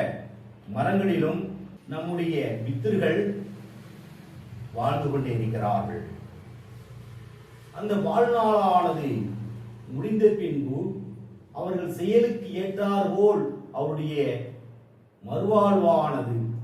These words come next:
அமையப்பெறும் என்று நம்முடைய சாஸ்திரங்கள் சொல்லக்கூடிய விஷயங்களாகும். பித்திருக்களுடைய முழுமையான அருள் பெற்று, இந்த பூலோகத்தில் ஒரு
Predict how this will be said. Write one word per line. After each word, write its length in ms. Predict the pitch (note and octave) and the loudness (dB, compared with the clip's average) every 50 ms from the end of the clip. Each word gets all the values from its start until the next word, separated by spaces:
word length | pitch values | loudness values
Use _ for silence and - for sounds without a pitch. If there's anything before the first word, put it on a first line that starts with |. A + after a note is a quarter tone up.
| - - - - | -10 -10 -8 -6
அமையப்பெறும் 560 | - G3 G#3+ A3 A3 A3 G3 F#3 G3 G3 F3 D3+ | 0 4 4 6 6 6 4 4 2 0 0 0
என்று 300 | - D3+ C#3 C3+ C#3 D#3 - B2 B2 | -2 -2 -4 -4 -4 -4 -6 -6 -6
நம்முடைய 380 | - C3 C3+ C3+ C3 C3 B2+ B2+ A#2+ A#2 A2+ A2+ | -8 -6 -6 -6 -6 -4 -4 -4 -4 -4 -4 -4
சாஸ்திரங்கள் 680 | - D3+ D#3+ D#3+ - E3+ D#3+ D#3+ D3+ C#3+ C3+ C3 C3 | -4 -6 -6 -6 -6 -8 -8 -6 -6 -8 -8 -8 -8
சொல்லக்கூடிய 540 | C#3 A#2+ B2 A#2+ A#2 A2+ A#2+ A#2 A2+ G#2+ G2+ G2+ G2+ | -8 -8 -6 -8 -8 -6 -6 -6 -6 -6 -6 -6 -6
விஷயங்களாகும். 680 | G2+ - - - A#2+ A#2 A2 G2 G2 - - - - - - - - - - - | -8 -8 -8 -10 -8 -8 -8 -8 -10 -10 -12 -12 -14 -16 -18 -18 -20 -20 -20 -20
பித்திருக்களுடைய 840 | - - - C4 C4 C4 G#3 A#3 A3+ A3 G3 F3+ D#3+ D#3 D3 C#3+ C#3+ C#3+ - G3 G#3+ G#3+ G3+ - - - - - - - - - - - - - _ _ _ _ _ _ _ _ _ _ G#2+ | -20 -20 -10 -6 -6 -6 0 4 4 6 6 6 4 2 2 4 4 4 4 4 2 0 0 -2 -6 -10 -12 -16 -18 -20 -20 -20 -20 -20 -20 -20 _ _ _ _ _ _ _ _ _ _ -12
முழுமையான 640 | A2 C3 D3 - F3+ F3+ F3+ F#3 F3+ F3+ G3 G#3 G#3 G3+ - - | -6 -4 -4 -2 -2 -2 0 2 2 4 4 2 2 0 -2 -4
அருள் 220 | C3 D3+ F3+ F#3+ - | -4 -2 -2 -2 -2
பெற்று, 340 | - - - - - E3+ E3 - - - - - - | -2 -4 -6 -6 -4 -4 -4 -4 -4 -6 -10 -14 -14
இந்த 140 | - A#2+ A#2 A#2 A#2 | -6 -4 -2 -2 0
பூலோகத்தில் 680 | C#3 D3+ E3+ E3 D#3 D#3 C#3+ C#3 - - C3+ C3+ C3+ C#3 - - - - - - - - C3+ | -2 0 0 2 2 2 2 0 0 -4 -4 -4 -4 -4 -4 -6 -12 -12 -16 -20 -16 -4 -2
ஒரு 100 | C#3 | 0